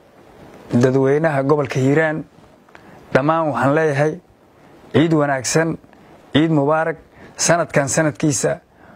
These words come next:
nabadgelyo iyo baraare iyo barwaaqo ku gaara, kullu caam wa antum bikhayr. Waxaan rabaa si gaara inaan uga codsado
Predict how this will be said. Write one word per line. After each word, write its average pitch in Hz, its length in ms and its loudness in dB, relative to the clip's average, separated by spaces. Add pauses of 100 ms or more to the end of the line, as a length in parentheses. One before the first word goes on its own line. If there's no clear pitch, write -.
(760)
nabadgelyo 160 960 2
iyo 151 160 2
baraare 147 640 -2
iyo 139 320 0
barwaaqo 139 600 0 (520)
ku 160 160 2
gaara, 156 460 -2 (340)
kullu 175 260 0
caam 151 220 -2
wa 147 100 0
antum 143 280 -2
bikhayr. 156 560 -4 (460)
Waxaan 190 300 2
rabaa 180 220 0
si 208 160 0
gaara 175 380 0
inaan 165 300 -4
uga 165 220 0
codsado 165 520 -2